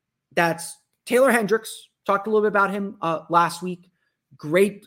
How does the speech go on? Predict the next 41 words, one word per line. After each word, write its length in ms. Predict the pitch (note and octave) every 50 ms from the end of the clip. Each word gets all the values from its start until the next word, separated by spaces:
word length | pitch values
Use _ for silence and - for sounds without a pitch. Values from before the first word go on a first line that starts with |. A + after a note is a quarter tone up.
| - -
great 260 | C#3+ E3+ G3+ A3 G#3
rim 160 | F#3+ F#3+ G3 E3+
protector, 720 | F#3 F3+ - F#3+ E3 E3+ - F3+ F3 F3 E3+ E3 F3 _ _ _ _ _
great, 440 | _ D3+ D3+ F3 F#3 G3 G3 G3 -
got 260 | - F3+ D3 - D3
great 300 | B2+ E3 F#3+ G#3 G#3 E3
versatile 460 | E3 G3 G#3 G3+ G3+ - G#3 G3 G3+ F#3+
defender 420 | F3 F3 - F3 E3+ F3+ F3 F3
at 100 | E3+ E3+
the 60 | -
four 220 | - - D#3+ E3 D#3
spot, 420 | - - D#3+ D3 D3 C#3+ - - _ _ _ _ _ _
good 180 | - G3 G#3+ G#3
length, 480 | G#3 F#3 F3+ F3+ F3+ F3+ E3 - - - - C3+ -
good 180 | - F3 G3
athleticism. 760 | G#3 G3 F3+ E3+ - F3+ F3 D#3+ D#3 - D#3+ D3+ C#3+ D3+ D3 D3 D3 _ _ _ _ _ _ _ _ _ _ _
Not 200 | F3+ F#3 G#3 G#3
gonna 140 | A#3+ A3 F#3+
give 120 | A3 A3+
you 100 | G3+ G3+
a 40 | F#3+
ton 260 | G3+ - F#3 F#3 F3+
offensively, 640 | E3+ E3 D#3+ - E3 D#3+ D3+ - D#3 D#3+ D#3+ D3+ - - _
can 140 | - D#3
spot 260 | D3 - - G3 F#3+ F#3+
up 140 | F#3+ F#3
shoot, 340 | - - - F#3 F3+ F3 -
can, 160 | - E3 D#3
can 220 | D3 - D3 C#3 B2+
drive 280 | - E3 E3 E3+ F3+ F3
to 80 | -
the 60 | E3 D#3+
basket 340 | E3 D#3 D#3+ D#3 - -
a 40 | D#3+
little 140 | D#3+ D#3 D#3+
bit, 120 | D#3 - -
especially 400 | C3 - - F#3+ F#3 - - F#3+
can 180 | - - F3 D#3+
run 200 | D#3 D#3+ D#3 D#3+
in 100 | D#3 D3
transition. 560 | D3+ D3+ D3 C#3 D3 C#3 - - C#3+ C#3+ -